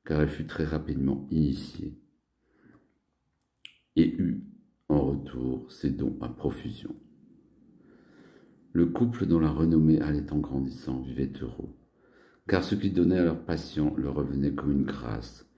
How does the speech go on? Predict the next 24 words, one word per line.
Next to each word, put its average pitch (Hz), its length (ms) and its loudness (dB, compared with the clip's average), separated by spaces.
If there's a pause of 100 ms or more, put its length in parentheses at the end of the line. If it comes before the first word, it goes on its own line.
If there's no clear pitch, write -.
(400)
et - 220 4
eux-mêmes 90 680 6
en 76 140 2
étaient 73 260 -2
vivifiés, 73 840 -6 (480)
et 85 60 4
vivaient 80 280 6
pleinement 78 460 4
leur 71 180 4
vie, 69 300 -6
faite 78 300 -4
de 73 100 0
dons 76 260 0
de 71 120 2
soi, 58 440 -6 (440)
et 98 100 2
tout 101 240 0
entièrement 73 560 2
tournée 69 460 0
vers 60 200 -4
les 53 220 -8
autres. - 320 -18 (1400)
Un 67 60 -2
petit - 220 -4